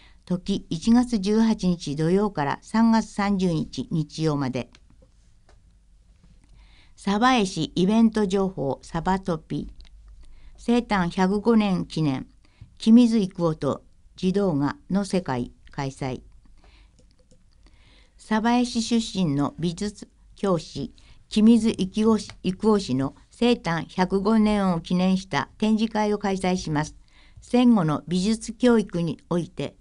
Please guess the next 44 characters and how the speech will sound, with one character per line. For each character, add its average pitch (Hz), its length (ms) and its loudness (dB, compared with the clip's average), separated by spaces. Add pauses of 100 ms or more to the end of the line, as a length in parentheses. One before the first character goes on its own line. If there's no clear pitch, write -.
評 233 240 0
価 233 100 0
の 208 140 0
高 175 300 -4
い 131 140 -6 (240)
創 233 340 2
造 180 360 -2
美 208 220 0
育 - 320 -6
運 214 260 4
動 175 300 0
を - 180 -6
主 - 140 -8
導 190 260 -2
し 196 80 -16
た 165 160 -6
君 165 320 -4
津 156 140 -6
市。 - 260 -8 (400)
今 240 260 4
回 185 240 0
は 143 260 -4
そ 202 180 -4
の 202 260 -4
絵 226 200 2
画 240 160 2
作 214 300 -4
品 180 260 -2
や 139 180 -6 (300)
コ 202 100 -2
レ 233 140 2
ク - 100 -20
シ - 160 -4
ョ 226 60 4
ン 208 60 4
の 190 80 0
一 165 220 -6
部 170 100 -2
を 170 40 -2
展 156 240 -4
示 135 80 -8
し 139 160 -8
ま 135 120 -6
す。 - 120 -18